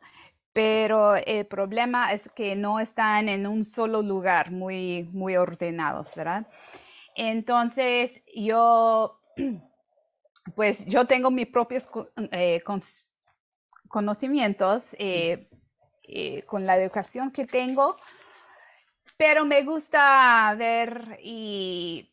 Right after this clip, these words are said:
Speaker 1: buscar cómo se dice, porque no se puede traducir, ah, palabra por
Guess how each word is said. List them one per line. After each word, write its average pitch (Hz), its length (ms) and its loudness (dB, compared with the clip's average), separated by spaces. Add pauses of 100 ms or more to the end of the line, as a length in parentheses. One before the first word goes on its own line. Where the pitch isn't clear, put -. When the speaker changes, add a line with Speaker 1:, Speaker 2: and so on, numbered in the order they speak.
Speaker 1:
buscar 240 600 0
cómo 247 720 0
se 226 220 -8
dice, 233 480 -4
porque 226 320 -2
no 233 160 0
se 302 160 -2
puede 262 260 0
traducir, 214 600 -4 (220)
ah, 190 360 2
palabra 196 480 -2
por 185 200 -8